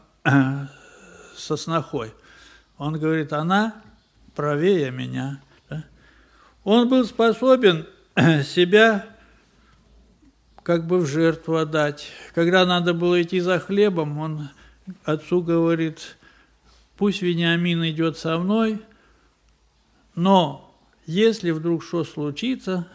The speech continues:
то душа моя пусть будет вместо его души". И отец отпустил. Он как бы жертвовал собой, да?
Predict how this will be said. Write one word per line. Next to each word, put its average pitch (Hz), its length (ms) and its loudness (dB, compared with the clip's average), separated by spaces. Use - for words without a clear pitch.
то 165 420 0
душа 190 440 0
моя 185 400 0
пусть 156 300 -6
будет 160 340 -4
вместо 170 640 -4
его 143 440 -2
души". 127 500 -16
И 160 80 -4
отец 175 400 0
отпустил. 147 720 -6
Он 185 140 -2
как 196 200 0
бы 196 240 2
жертвовал 185 640 6
собой, 151 520 -4
да? 170 260 -6